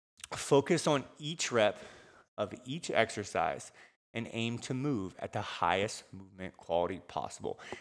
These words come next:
That is how you maintain the, the, you know, the real reasoning behind something like an I W T, because really when you're doing your resistance work, if I could just throw some just basic percentages out to you, um,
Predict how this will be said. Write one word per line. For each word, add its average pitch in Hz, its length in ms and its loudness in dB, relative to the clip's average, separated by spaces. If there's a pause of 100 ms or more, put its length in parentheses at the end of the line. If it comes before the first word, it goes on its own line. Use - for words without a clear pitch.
(260)
That 117 300 2
is 139 200 -2
how 117 240 4
you 104 440 -4
maintain 101 760 -6
the, 95 260 0
the, 87 240 -2 (400)
you 110 80 -12
know, 104 140 -16
the 104 100 -4
real 113 300 2 (100)
reasoning 110 480 -4
behind 92 420 -4
something 92 280 -8
like 92 180 -4
an 85 80 -6
I 85 160 -2
W 87 320 -8
T, 107 280 -6
because 95 420 -4 (400)
really 156 300 6
when 120 180 0
you're 120 100 2
doing 147 380 2
your 117 320 4
resistance 110 580 -2
work, 85 260 -4
if 107 140 0
I 104 80 6
could 101 160 -6
just 98 220 -10
throw 113 180 2
some 98 340 -8
just 110 360 -12
basic - 560 -6
percentages 104 680 -2
out 90 260 4
to - 120 -4
you, 90 260 -4 (520)
um, 87 340 -2